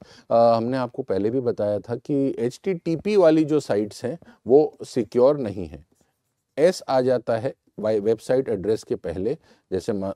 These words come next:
मसलन एचटीटीपीएस, Amazon की बात कर रहा हूँ, तो amazon dot in, तो एचटीटीपीएस हमेशा देख लीजिए। अगर आप अपने बैंक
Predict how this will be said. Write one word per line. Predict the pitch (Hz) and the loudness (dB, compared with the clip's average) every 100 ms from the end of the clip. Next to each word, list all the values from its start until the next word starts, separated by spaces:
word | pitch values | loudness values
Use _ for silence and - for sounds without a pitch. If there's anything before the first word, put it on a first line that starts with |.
| 104 | -8
मसलन | 101 107 117 - - | -8 -4 -4 -6 -8
एचटीटीपीएस, | 113 110 - 120 110 107 98 107 - 107 123 - - _ _ _ _ _ _ _ _ _ _ _ _ _ _ _ _ _ _ _ _ _ _ _ _ _ _ _ _ _ _ _ _ - | -8 -8 -6 -8 -6 -8 -8 -8 -8 -6 -6 -8 -20 _ _ _ _ _ _ _ _ _ _ _ _ _ _ _ _ _ _ _ _ _ _ _ _ _ _ _ _ _ _ _ _ -10
Amazon | 101 117 110 123 117 | -4 -4 0 0 0
की | 110 | -2
बात | 90 87 | -2 -2
कर | - 85 | -6 -10
रहा | 80 | -8
हूँ, | 113 - _ - - - | -10 -12 _ -20 -12 -4
तो | 160 135 | -2 0
amazon | 131 151 147 156 151 | 2 2 2 2 4
dot | 123 123 139 | 2 2 0
in, | 117 - - - - | -2 -2 -14 -14 -4
तो | 165 - | -2 4
एचटीटीपीएस | 170 180 226 190 208 190 180 - 208 - | 4 4 -2 0 0 -2 -4 0 0 0
हमेशा | 135 127 - 107 | -2 -2 -2 -2
देख | 95 - | -2 -4
लीजिए। | 87 80 87 _ - 104 | -8 -8 -12 _ -6 0
अगर | 123 147 | 2 4
आप | 147 147 | 4 2
अपने | 135 147 147 143 135 127 117 95 | -2 -2 0 0 0 -2 -2 0
बैंक | 104 143 | 0 0